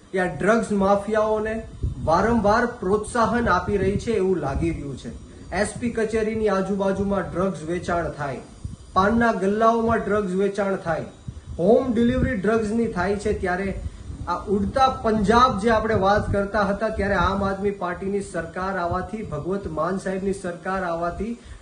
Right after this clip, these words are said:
ડ્રગ્સ માફિયાઓને પંજાબની અંદર નિસ્ત નાબૂદ કરવાનું કામ પંજાબ સરકારે કર્યું છે. ગુજરાતમાં પણ થઈ શકે એમ છે, પરંતુ એમ કેમ પ્રકારે ગુજરાતના યુવાનો રોજગારી ન માંગી શકે, એટલે ડ્રગ્સના રવાડે ચડાવીને આ સરકાર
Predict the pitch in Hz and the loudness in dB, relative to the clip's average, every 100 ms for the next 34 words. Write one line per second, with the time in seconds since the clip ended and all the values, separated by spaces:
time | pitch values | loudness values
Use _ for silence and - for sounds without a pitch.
0 | - 135 190 226 185 196 202 202 214 208 | -8 2 4 4 4 4 4 2 2 2
1 | 220 240 - 202 185 190 202 202 220 214 | 2 0 0 0 0 4 4 2 0 0
2 | 190 185 233 196 160 170 233 - - 214 | 2 0 0 0 2 4 2 2 2 2
3 | 160 156 165 208 254 - 208 202 202 202 | 2 2 2 2 0 0 0 4 4 2
4 | 185 175 175 220 202 165 160 165 175 - | 0 -2 0 -2 -2 -4 -2 0 -2 -2
5 | 165 165 170 165 - 143 156 170 165 226 | -4 -2 -2 -2 -2 -4 -4 -6 -6 -8
6 | - - - 151 170 196 214 254 233 254 | -10 -20 -12 -4 2 6 6 4 0 -2
7 | 254 247 - 220 277 - 233 202 175 160 | 0 -2 0 0 0 0 0 0 -2 -4
8 | 131 104 - - - - - 165 180 180 | -8 -12 -12 -14 -16 -16 -8 -4 -2 -2
9 | 170 226 262 233 233 214 190 196 190 170 | 2 2 2 2 0 0 -2 -2 0 -2
10 | 120 - - - - 151 165 196 202 202 | -4 -10 -16 -10 -8 -4 2 2 2 0
11 | 175 160 180 180 190 160 135 190 180 240 | -2 -2 -2 0 0 0 0 2 2 4
12 | 269 285 233 208 190 185 190 - 175 185 | 2 4 2 4 4 2 0 -2 -6 -4
13 | 175 175 170 139 170 202 180 214 170 160 | -4 -4 -6 -4 -2 -2 0 2 2 2
14 | 175 185 165 156 170 175 190 180 - - | 0 0 -2 -2 -2 0 -2 -2 -6 -6
15 | 160 - 185 208 | -8 -4 -2 -2